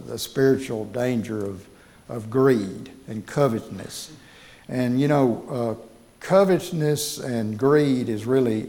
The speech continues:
idolatry, and, uh, that's in Colossians three five.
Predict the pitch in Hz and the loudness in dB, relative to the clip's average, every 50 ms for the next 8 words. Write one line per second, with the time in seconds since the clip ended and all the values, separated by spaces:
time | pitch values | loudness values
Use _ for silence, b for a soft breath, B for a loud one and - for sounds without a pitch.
0 | - - 113 113 110 107 104 120 120 156 160 147 143 143 - - 151 143 139 139 | -8 -10 -8 -8 -8 -4 -2 0 2 4 4 4 4 2 0 0 0 0 0 0
1 | 107 - B B B B B B B B B - 131 123 117 113 113 110 107 107 | -2 -6 B B B B B B B B B -12 -8 -6 -4 -4 -2 -2 -2 -4
2 | 107 107 107 104 104 107 104 117 120 120 113 - - 127 113 104 - - 120 117 | -4 -4 -4 -4 -4 -4 -4 -2 -2 -2 -2 -2 -4 -4 -4 -4 -6 -4 -2 0
3 | 120 117 117 117 - 110 104 - - - - 120 120 113 110 - - 117 113 117 | 0 0 0 -2 -6 -10 -12 -14 -12 -10 -8 -4 -4 -4 -4 -4 -6 -8 -6 -6
4 | 117 101 95 95 - - 55 | -6 -6 -6 -8 -10 -12 -12